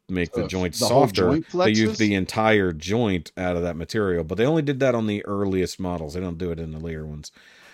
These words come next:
Speaker 2: That's gross.
Speaker 1: Um, yeah, it is. But, like, the G one Prime is a fantastic kit. I love that. Actually, the I D W Prime is a really, really cool kit.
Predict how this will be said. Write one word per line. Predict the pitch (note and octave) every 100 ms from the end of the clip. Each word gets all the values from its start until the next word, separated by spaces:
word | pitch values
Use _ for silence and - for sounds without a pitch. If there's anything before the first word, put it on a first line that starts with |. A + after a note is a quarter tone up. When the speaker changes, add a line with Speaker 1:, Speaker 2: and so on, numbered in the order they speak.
| -
Speaker 2:
That's | A2+ C3+
gross. | - D#2+ E2
Speaker 1:
Um, | F#2 D#2+ -
yeah, | - E2+ F2+
it |
is. | D#2 D2+ - _ _ _ _ _ _ _ -
But, | B2
like, | A2 G#2 F#2
the | G#2+
G | F2+ G2+
one | B2 A#2 G#2+
Prime | G#2+ G2+ G#2+ A2+ A#2
is | F#2+ E2+
a |
fantastic | - F2+ F2 F2+ F2 F#2+ -
kit. | F#2+ F#2 -
I |
love | F2 F2+
that. | F2 F#2
Actually, | A#2+ A#2+
the | F#2+
I | A2+
D | G2+
W | E2 G2 G2+ D#2+
Prime | F#2 E2+
is | D#2+
a | D#2
really, | D2 E2 E2+ E2 D2+ - F2
really | F2 F#2 E2
cool | D#2 F2+ D2+
kit. | - D#2+ D2+